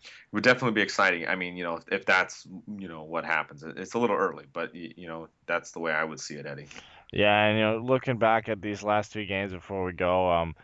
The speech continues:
Speaker 2: you know, if we gotta pick one guy who's performed, you know, the best so far in these first two games, I,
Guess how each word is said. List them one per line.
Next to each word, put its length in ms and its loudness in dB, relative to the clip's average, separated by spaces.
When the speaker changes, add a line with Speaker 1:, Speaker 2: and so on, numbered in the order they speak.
Speaker 2:
you 80 -6
know, 60 0
if 100 -6
we 60 -8
gotta 200 6
pick 240 -4
one 300 2
guy 340 4
who's 240 -6
performed, 680 -6
you 60 -8
know, 120 -4
the 140 -8
best 320 2
so 120 -4
far 280 0
in 80 -2
these 160 -6
first 400 -6
two 120 -6
games, 440 -2
I, 260 -2